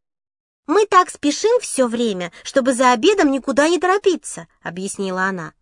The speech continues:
«За столом мы замедляемся, едим меньше,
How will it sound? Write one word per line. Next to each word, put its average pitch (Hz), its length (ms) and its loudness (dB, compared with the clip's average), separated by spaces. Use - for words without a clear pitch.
«За 214 160 -4
столом 311 400 2
мы 339 140 2
замедляемся, 170 720 -6
едим 214 520 -2
меньше, 392 480 -4